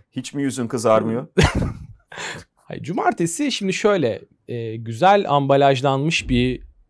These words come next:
Speaker 2: ürün tabii ki ama anlatması sen de biliyorsun yani, e, hani röportajlarına falan girmiyorum sadece. Genel olarak o cumartesi yayını zor bir yayın. Çünkü sürekli farklı insanlar,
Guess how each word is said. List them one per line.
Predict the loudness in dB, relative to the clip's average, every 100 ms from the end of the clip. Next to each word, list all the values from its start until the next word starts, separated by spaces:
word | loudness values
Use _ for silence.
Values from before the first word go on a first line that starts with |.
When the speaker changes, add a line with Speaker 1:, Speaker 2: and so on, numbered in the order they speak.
| -4
Speaker 2:
ürün | 0 0 -2 -6
tabii | -6 -4 -8
ki | -6 -2
ama | 0 0
anlatması | -2 -4 -6 -4 -6 -6 0 2 2 -2 _ _ _ _ _
sen | -6 0 2
de |
biliyorsun | 2 0 -4 -6 -6
yani, | -4 -2 -2 -4 -8 _ _ _ _ _ -14
e, | -10 -8 -8 -8 -12 -20 -20 _ _ -16
hani | -10 -6
röportajlarına | -2 0 2 2 2 0 -2
falan | 0 0 0 -2
girmiyorum | -4 -4 -4 -4
sadece. | -6 -6 -8 -6
Genel | -4 0
olarak | 2 2 0
o | -4
cumartesi | 0 0 0 -2 -2
yayını | 2 4 4 2
zor | 6 6 6
bir |
yayın. | 2 0 -2 -16 _ _
Çünkü | _ -20
sürekli | -8 -2 -2 -4
farklı | 2 4 4 0
insanlar, | -4 -2 -4 -4 0 -2 -2